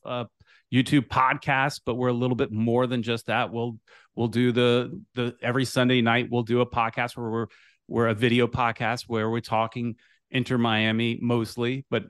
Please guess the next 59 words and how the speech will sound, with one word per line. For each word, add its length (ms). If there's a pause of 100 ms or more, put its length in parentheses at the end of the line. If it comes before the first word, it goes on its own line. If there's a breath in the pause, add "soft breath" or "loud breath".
you 260
know, 80
you 160
might 240
throw 260
in 60
a 40
Miami 360
F 80
C 240
type 220 (160)
topic 340
from 180
time 220
to 60
time, 240
but 100
it's 120
mostly 500 (380 soft breath)
Inter 200
Miami. 540
And, 480
uh, 240
so 180
every 180
Sunday 320
night 200
at 80
seven 340
P 160
M, 180 (300 soft breath)
we've 80
got, 320 (160)
you 140
know, 100
we're, 180
we're 160
live. 600 (180)
So 200
we've 160
got 340
the, 100
the 140
live 300
chat. 340
We're 120
very 280
communicative 840
with 280
those 200
people 360
in 80
the 80
chat. 360 (320 soft breath)
Plus 240
we 80
take 240
phone 300
calls. 400